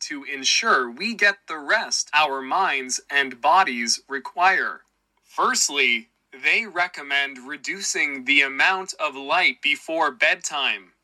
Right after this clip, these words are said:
This helps to reduce melatonin. Melatonin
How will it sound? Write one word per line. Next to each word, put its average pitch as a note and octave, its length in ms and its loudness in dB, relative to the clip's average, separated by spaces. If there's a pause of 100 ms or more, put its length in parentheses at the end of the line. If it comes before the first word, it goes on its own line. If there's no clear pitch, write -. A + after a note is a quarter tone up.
(380)
This D3+ 360 0
helps - 480 0
to D#3+ 220 -8
reduce D3 600 0
melatonin. D#3+ 880 -2 (720)
Melatonin G3 880 -2